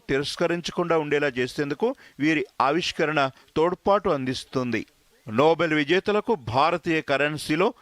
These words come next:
సుమారు పది కోట్ల రూపాయలు అందనుంది. మేరీ ఈ బ్రంకో, ఫ్రెడ్స్ రామ్స్డెల్, షిమన్ సకాగుచి ఈ బహుమతిని గెలిచినందున వీరు సమానంగా పంచుకుంటారు.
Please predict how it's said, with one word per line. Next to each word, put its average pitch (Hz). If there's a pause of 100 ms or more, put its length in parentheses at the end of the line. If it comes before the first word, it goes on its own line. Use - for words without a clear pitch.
(100)
సుమారు 151 (240)
పది 180
కోట్ల 233
రూపాయలు 151 (100)
అందనుంది. 127 (340)
మేరీ 208
ఈ 208
బ్రంకో, 143 (300)
ఫ్రెడ్స్ 185
రామ్స్డెల్, 143 (260)
షిమన్ 226
సకాగుచి 139 (240)
ఈ 147
బహుమతిని 160
గెలిచినందున 143 (240)
వీరు 185
సమానంగా 175
పంచుకుంటారు. 123